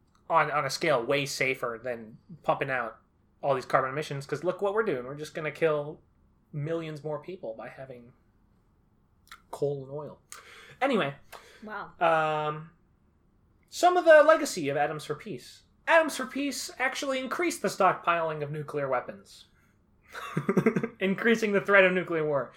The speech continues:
Speaker 1: Determined governments succeeded in producing nuclear weapons from peaceful technologies that were kinda, the knowledge was spread and the materials were, were distributed and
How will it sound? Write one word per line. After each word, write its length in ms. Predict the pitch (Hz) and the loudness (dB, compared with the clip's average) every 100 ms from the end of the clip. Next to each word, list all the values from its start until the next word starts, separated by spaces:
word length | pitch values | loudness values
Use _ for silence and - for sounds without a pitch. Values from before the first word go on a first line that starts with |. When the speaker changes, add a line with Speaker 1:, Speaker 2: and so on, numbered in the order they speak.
| - - | -20 -10
Speaker 1:
Determined 420 | 160 - 220 240 | -8 0 2 4
governments 420 | 208 190 185 180 - | 6 6 4 0 -2
succeeded 500 | 151 - 175 165 160 | -8 -4 0 0 0
in 140 | 156 | -4
producing 400 | 151 147 143 143 | -6 -6 -8 -8
nuclear 360 | 143 143 147 143 | -10 -8 -6 -2
weapons 420 | 135 135 131 135 | -2 -2 -8 -12
from 160 | - 127 | -18 -18
peaceful 460 | - 120 - 117 - | -16 -16 -16 -20 -20
technologies 840 | - _ - _ _ 143 _ - _ _ - - | -20 _ -20 _ _ _ _ -20 _ _ -20 -18
that 140 | 127 | -20
were 120 | 131 117 _ _ - | -20 -20 _ _ -20
kinda, 200 | - - - | -20 -20 -14
the 80 | 147 | -4
knowledge 400 | 147 147 147 147 | 2 4 4 0
was 120 | 147 | -10
spread 400 | - 139 135 139 | -2 2 4 2
and 100 | 143 | -4
the 40 | 131 | -8
materials 560 | 139 143 139 131 127 | -8 -6 -4 -6 -8
were, 300 | 139 127 127 _ _ _ _ _ | -10 -10 -12 _ _ _ _ _
were 160 | 135 123 | -10 -10
distributed 680 | 143 - 131 123 123 123 | -10 -10 -10 -10 -12 -12
and 160 | 120 117 | -16 -20